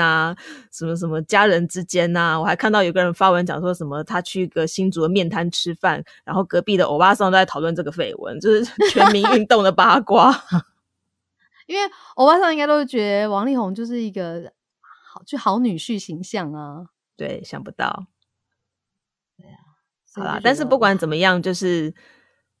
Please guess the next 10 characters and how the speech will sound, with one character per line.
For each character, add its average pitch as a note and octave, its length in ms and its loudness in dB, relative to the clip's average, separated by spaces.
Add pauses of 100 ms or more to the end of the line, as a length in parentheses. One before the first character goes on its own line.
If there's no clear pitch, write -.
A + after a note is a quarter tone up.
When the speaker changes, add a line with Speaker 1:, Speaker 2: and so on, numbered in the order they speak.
Speaker 1:
都 G#3+ 120 0
希 G#3+ 200 0
望 G3 400 4
大 F#3+ 140 0
家 F3+ 200 2
可 E3+ 180 -6
以 D#3 680 -8 (1500)
爱 G#3 100 0
自 F#3+ 140 -6
己， - 260 -14